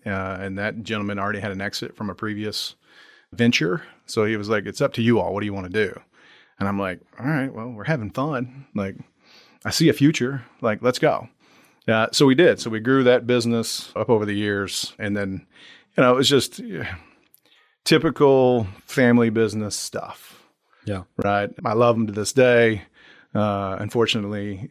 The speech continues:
Speaker 1: uh, he's not with us either, but it's a part of my history, right? Like, this was, uh, the foundation of me as a professional. Uh, so after doing that for almost twenty years and identifying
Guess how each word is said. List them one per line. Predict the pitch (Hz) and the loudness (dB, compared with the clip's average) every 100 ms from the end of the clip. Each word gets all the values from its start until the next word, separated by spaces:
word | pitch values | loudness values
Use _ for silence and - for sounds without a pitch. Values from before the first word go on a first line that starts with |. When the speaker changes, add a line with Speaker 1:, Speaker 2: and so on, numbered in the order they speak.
| 110 | -10
Speaker 1:
uh, | 101 | -6
he's | 101 110 107 | -4 -4 -2
not | 107 - | -2 -2
with | 104 | -2
us | 98 123 | 0 4
either, | 143 139 127 104 - _ | 6 6 4 2 -6 _
but | 131 117 - | 2 4 2
it's | 120 120 | -8 -10
a | |
part | - 120 | 0 0
of | 110 | 0
my | 107 | -4
history, | 95 147 - 107 - | -6 -6 -6 -10 -16
right? | 104 101 | -14 -10
Like, | 107 95 - _ - - _ | -10 -12 -18 _ -20 -20 _
this | 123 - | -2 -2
was, | 110 104 - - - | -4 -6 -8 -10 -10
uh, | |
the | 113 110 | -8 -2
foundation | 127 117 120 - 113 | 2 4 4 2 0
of | 104 95 104 | -4 -6 -4
me | 110 113 | -2 0
as | 104 | -2
a | 107 | -8
professional. | - 113 104 - 104 101 _ - | -6 -4 -4 -6 -12 -18 _ -14
Uh, | 101 98 98 | -10 -10 -6
so | - 104 95 _ - - - | -2 -2 -4 _ -20 -10 -2
after | 131 143 | 0 2
doing | 123 156 160 127 | 4 6 6 6
that | 110 107 - | 4 -2 -6
for | 113 110 | -2 0
almost | 107 104 - | 0 -4 -6
twenty | 110 98 | -6 -6
years | 92 95 107 107 | -8 -4 -4 -4
and | |
identifying | 101 104 120 120 117 107 104 101 | -4 2 2 2 0 -2 -2 -4